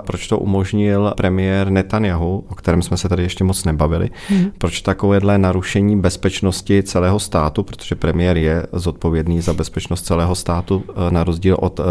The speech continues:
Speaker 1: jednotlivých ministrů, dejme tomu, tak, eh,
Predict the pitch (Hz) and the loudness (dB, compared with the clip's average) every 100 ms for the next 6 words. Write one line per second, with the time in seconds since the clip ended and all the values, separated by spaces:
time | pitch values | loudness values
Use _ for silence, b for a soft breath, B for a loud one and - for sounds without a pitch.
0 | 82 82 85 85 90 92 85 76 76 - | 0 0 -2 -2 -2 -2 0 0 0 -2
1 | 80 80 73 73 73 78 78 90 B B | -4 -2 -2 -2 -2 -2 -2 -4 B B
2 | B B - 151 | B B -6 -2